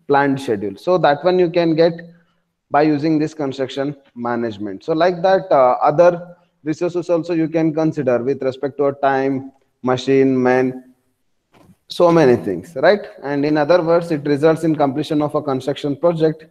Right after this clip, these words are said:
with judicious use of available resources. So here in, in sometimes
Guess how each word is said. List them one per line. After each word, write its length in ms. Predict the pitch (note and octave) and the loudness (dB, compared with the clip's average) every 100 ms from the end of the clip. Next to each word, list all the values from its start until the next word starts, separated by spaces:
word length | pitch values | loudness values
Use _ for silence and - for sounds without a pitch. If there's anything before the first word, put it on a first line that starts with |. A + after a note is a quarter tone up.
| - | -4
with 200 | B2 B2 _ _ _ _ _ _ _ _ - | -2 -2 _ _ _ _ _ _ _ _ -6
judicious 760 | B2 D3+ D#3+ D#3+ D3+ D3+ - - | 2 4 4 6 6 4 -2 -6
use 280 | C3+ C#3 C#3 | -2 0 2
of 200 | C#3 C3+ | 2 2
available 520 | B2 B2+ C3 A#2+ C3 | 4 4 4 2 2
resources. 560 | A#2 - A2 - D2 - | 0 -4 -8 -8 -16 -2
So 220 | D#3+ E3 | 0 2
here 260 | D#3+ E3 | 4 4
in, 340 | E3 E3 E3 D#3+ | 4 0 -2 -4
in 160 | D#3 D3 | -2 0
sometimes 680 | D#3+ E3+ E3+ E3 F#3+ G3+ | 0 0 0 0 0 -4